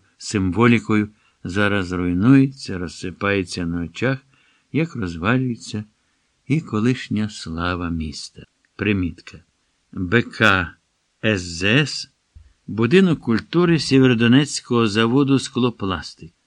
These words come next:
Заводу вже нема, але назва будівлі залишилася.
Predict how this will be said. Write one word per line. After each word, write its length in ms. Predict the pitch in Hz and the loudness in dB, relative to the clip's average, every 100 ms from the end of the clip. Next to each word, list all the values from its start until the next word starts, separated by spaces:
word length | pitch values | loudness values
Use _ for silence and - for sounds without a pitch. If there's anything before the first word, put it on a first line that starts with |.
| _ _ | _ _
Заводу 520 | 95 101 113 113 107 | -6 0 2 2 2
вже 180 | 101 101 | 0 -2
нема, 400 | 101 101 120 139 - _ _ _ _ _ | -2 2 0 0 -6 _ _ _ _ _
але 320 | 113 139 180 | 0 2 4
назва 380 | 135 131 123 123 | 2 2 0 -2
будівлі 460 | 104 87 90 95 | -2 -2 -4 -4
залишилася. 800 | 92 95 90 - 78 76 - - | -4 -4 -6 -6 -10 -10 -14 -16